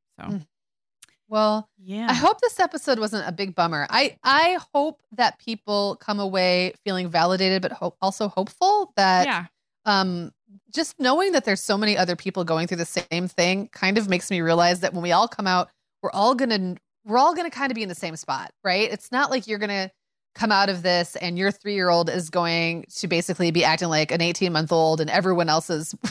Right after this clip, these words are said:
Speaker 2: <laughs> will
Speaker 1: Right.
Speaker 2: have, like, sprung ahead. Like, everyone's gonna have a new normal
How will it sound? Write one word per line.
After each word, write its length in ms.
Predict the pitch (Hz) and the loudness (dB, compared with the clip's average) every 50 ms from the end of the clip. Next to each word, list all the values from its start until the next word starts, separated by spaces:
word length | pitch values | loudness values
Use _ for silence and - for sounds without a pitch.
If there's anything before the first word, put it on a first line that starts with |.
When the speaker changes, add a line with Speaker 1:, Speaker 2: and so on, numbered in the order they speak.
| - | 0
Speaker 2:
<laughs> 140 | - 247 - | 0 2 4
will 380 | 285 285 262 - - 381 - - | 6 4 4 4 0 -2 -2 0
Speaker 1:
Right. 240 | 208 214 185 - 185 | 0 0 0 2 2
Speaker 2:
have, 160 | 285 277 269 240 | 2 2 2 2
like, 160 | 269 233 214 | 0 -2 -2
sprung 400 | - - - - - 214 214 214 | -6 -14 -10 -2 -2 -2 0 0
ahead. 340 | 202 202 208 202 180 170 165 | -2 0 0 0 -2 -2 -4
Like, 140 | 190 190 - - | -8 -10 -8 -4
everyone's 500 | - 247 262 277 311 285 285 269 254 220 | -2 -2 -2 -2 -4 -6 -6 -6 -6 -6
gonna 200 | - 220 190 180 | -8 -8 -8 -8
have 520 | 180 180 185 170 170 165 165 170 170 165 - _ _ _ _ - | -6 -4 -2 0 0 2 0 0 -2 -6 -12 _ _ _ _ -16
a 40 | - | -12
new 160 | 175 175 180 175 | -10 -8 -8 -8
normal 500 | 170 160 160 175 196 220 247 262 247 | -6 -6 -6 -4 -2 -4 -4 -4 -8